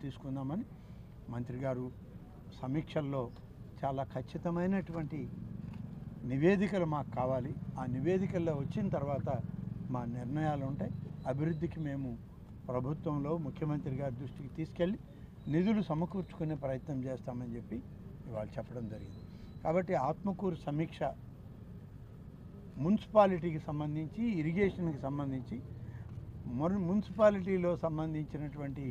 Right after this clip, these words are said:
డ్రింకింగ్ వాటర్ సిస్టమ్ మీద పూర్తి సమీక్ష చేశాం. అలాగే ఈ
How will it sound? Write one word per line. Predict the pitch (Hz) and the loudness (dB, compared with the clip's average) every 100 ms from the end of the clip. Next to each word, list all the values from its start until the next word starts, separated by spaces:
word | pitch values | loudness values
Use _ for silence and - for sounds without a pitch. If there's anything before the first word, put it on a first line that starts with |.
| 120 - - - - - - - - - - - - - - | -4 -8 -10 -10 -10 -10 -10 -10 -10 -10 -10 -10 -10 -10 0
డ్రింకింగ్ | 147 220 247 240 214 | 6 6 8 6 8
వాటర్ | 180 - 151 - | 6 6 -2 -2
సిస్టమ్ | 165 - 214 170 | -2 2 4 4
మీద | 143 123 113 - - - - - - | 2 2 0 -2 -8 -10 -8 -8 -6
పూర్తి | 156 147 - 139 | -4 -4 -4 -4
సమీక్ష | 135 127 - 123 | -2 -4 -4 -4
చేశాం. | 127 - 285 - - - - | -4 -6 -8 -8 -10 -10 -4
అలాగే | 131 127 127 113 - - - - | -4 -2 -4 -6 -8 -8 -8 -8
ఈ | - | -4